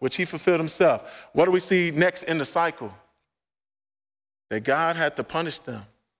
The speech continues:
He had to punish them in their sin. And when you hear the word punish, a lot of us don't think that punish goes with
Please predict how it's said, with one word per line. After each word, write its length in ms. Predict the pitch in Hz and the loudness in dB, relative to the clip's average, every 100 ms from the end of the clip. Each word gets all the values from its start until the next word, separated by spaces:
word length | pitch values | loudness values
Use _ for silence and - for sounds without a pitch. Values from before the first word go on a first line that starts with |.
| _ _ | _ _
He 80 | 156 | -2
had 60 | |
to 80 | 135 | -2
punish 340 | - 165 165 156 | -2 -4 -4 -4
them 240 | 151 143 | -4 -2
in 100 | 139 | -2
their 140 | 135 | -2
sin. 420 | 131 - 147 117 113 _ _ _ _ _ _ 127 | -4 -6 -8 -10 -14 _ _ _ _ _ _ -4
And 100 | 135 | -2
when 80 | |
you 80 | 196 | 0
hear 180 | 294 294 | 2 2
the 100 | 247 | 2
word 280 | 247 240 - | 4 2 2
punish, 500 | 233 247 156 127 - - _ _ - | 0 2 0 -4 -10 -18 _ _ 0
a 60 | |
lot 280 | 135 190 262 | 4 4 4
of 120 | 247 | 4
us 160 | 233 202 | 2 2
don't 380 | 165 214 208 - | 2 2 0 0
think 280 | 226 208 | 0 0
that 240 | - 165 - | 2 0 0
punish 460 | 214 214 165 143 - _ _ _ _ _ 113 | -2 0 0 -4 -10 _ _ _ _ _ 0
goes 340 | 147 190 190 | 4 4 2
with 300 | 170 185 180 | 4 4 4